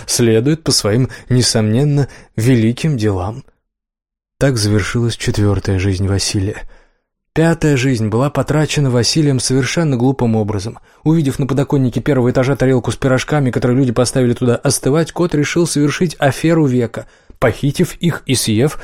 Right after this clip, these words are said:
всё в одну каску. Стоит признать, что первая охотка завершилась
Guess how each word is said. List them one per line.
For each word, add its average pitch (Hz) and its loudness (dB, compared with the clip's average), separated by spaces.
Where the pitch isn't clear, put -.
всё 127 0
в 139 2
одну 110 0
каску. - -4
Стоит - -2
признать, 117 0
что - -8
первая 110 0
охотка - -4
завершилась 110 -2